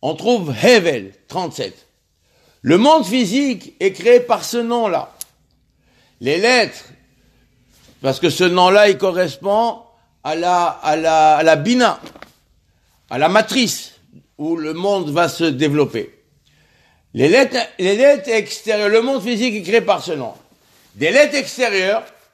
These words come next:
surgit la spiritualité. C'est la, c'est la Torah. Les lettres Yod, Ke, Vav, Ke, c'est la Torah. Et des lettres intérieures, la matérialité. C'est le lien qu'il y a entre les lois physiques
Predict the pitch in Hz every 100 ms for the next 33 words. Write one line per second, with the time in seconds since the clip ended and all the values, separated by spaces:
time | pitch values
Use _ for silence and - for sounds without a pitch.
0 | _ _ _ _ - - _ _ - 160
1 | 175 151 214 302 277 208 - - _ _
2 | _ - 147 143 180 240 185 226 214 180
3 | 139 131 98 _ _ _ _ _ _ 131
4 | 147 151 - - 143 165 202 262 240 220
5 | - _ 127 147 180 131 139 175 147 151
6 | 139 117 104 165 214 - 202 185 147 151
7 | 127 - _ _ _ _ _ - 113 185
8 | 269 254 262 220 190 180 220 240 247 269
9 | 262 262 262 233 226 - _ _ _ _
10 | _ _ _ _ _ _ 196 254 240 190
11 | 214 214 226 277 254 160 196 208 220 190
12 | 139 180 185 196 143 139 127 160 240 302